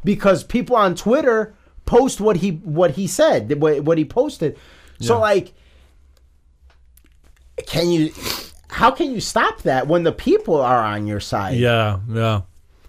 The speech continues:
Speaker 2: Yeah, it, it's, it's, it's difficult. And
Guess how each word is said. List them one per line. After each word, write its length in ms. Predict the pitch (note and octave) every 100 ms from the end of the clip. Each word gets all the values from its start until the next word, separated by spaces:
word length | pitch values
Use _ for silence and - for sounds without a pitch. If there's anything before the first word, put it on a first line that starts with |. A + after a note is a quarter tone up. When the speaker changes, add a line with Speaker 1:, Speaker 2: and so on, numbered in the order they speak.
| - - - - -
Speaker 2:
Yeah, 200 | C#3 C#3
it, 100 | C3+
it's, 220 | C#3+ A2
it's, 320 | C3 C3 -
it's 280 | - C#3+ G2
difficult. 600 | G2+ C3+ C3 G#2+ A2+ A2 _ _ -
And 560 | D3 E3+ E3+ D3+ C#3+